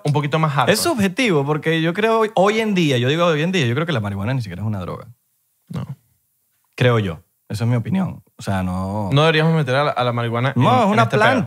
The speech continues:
Speaker 1: peo.
Speaker 2: men.
Speaker 1: Sí, es un, en este peo no deberíamos meter la marihuana.
Speaker 2: Sí. Inclusive yo creo que el, ni los hongos es una droga.
Speaker 1: Ujú. Exactamente.
Speaker 2: Lo llaman droga psico-, sí, pero no es una droga. La droga, tú vas a una farmacia y tú vas a pedir una droga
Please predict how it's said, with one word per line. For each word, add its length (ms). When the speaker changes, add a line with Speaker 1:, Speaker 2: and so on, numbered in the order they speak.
Speaker 1:
peo. 40
Speaker 2:
men. 340
Speaker 1:
Sí, 140
es 100
un, 100
en 100
este 180
peo 160
no 100
deberíamos 360
meter 220
la 60
marihuana. 240
Speaker 2:
Sí. 520
Inclusive 560
yo 120
creo 120
que 140
el, 160
ni 100
los 160
hongos 300
es 100
una 260
droga. 440
Speaker 1:
Ujú. 320
Exactamente. 640
Speaker 2:
Lo 100
llaman 220
droga 240
psico-, 280
sí, 120
pero 180
no 100
es 60
una 180
droga. 360
La 100
droga, 720
tú 100
vas 100
a 40
una 140
farmacia 420
y 20
tú 100
vas 100
a 40
pedir 140
una 140
droga 580